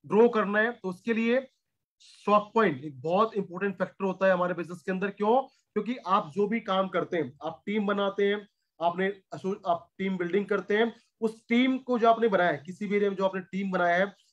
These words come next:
और उस टीम को टाइम पे सर्विस नहीं मिलेगा, टाइम पे प्रोडक्ट नहीं मिलेगा, तो आपका जो मेहनत है वो बेकार हो सकता है। क्यों? क्योंकि आज के समय पे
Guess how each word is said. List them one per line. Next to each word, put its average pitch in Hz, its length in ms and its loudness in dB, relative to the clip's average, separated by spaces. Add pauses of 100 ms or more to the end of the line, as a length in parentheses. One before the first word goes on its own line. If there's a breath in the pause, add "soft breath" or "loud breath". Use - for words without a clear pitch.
(120)
और 190 80 0
उस 180 160 -6
टीम 220 200 0
को 226 160 4
टाइम 202 320 2
पे 220 140 2
सर्विस 202 360 -2
नहीं 185 160 2
मिलेगा, 175 500 0 (300)
टाइम 190 200 4
पे 202 100 0
प्रोडक्ट 208 340 0 (120)
नहीं 175 260 0
मिलेगा, 202 440 2 (380 loud breath)
तो 180 60 -2
आपका 185 240 -2
जो 196 140 -2
मेहनत 175 300 0
है 185 60 -2
वो 180 80 -2
बेकार 170 300 2
हो 170 120 -2
सकता 185 240 -4
है। 180 60 -4
क्यों? 226 280 4
क्योंकि - 480 -6
आज 190 280 4
के 240 120 -2
समय 220 260 2
पे 240 240 0